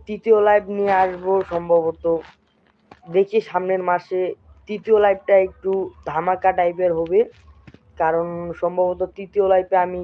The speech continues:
কিছু ধামাকা দেওয়ার চেষ্টা করব, কারণ আমাদের ভালোবাসার মানুষদেরকে কিছু ধামাকা দেওয়ার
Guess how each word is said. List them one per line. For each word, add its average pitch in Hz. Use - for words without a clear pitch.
কিছু 185
ধামাকা 165
দেওয়ার 160
চেষ্টা 185
করব, 170
কারণ 175
আমাদের 180
ভালোবাসার 180
মানুষদেরকে 180
কিছু 190
ধামাকা 180
দেওয়ার 180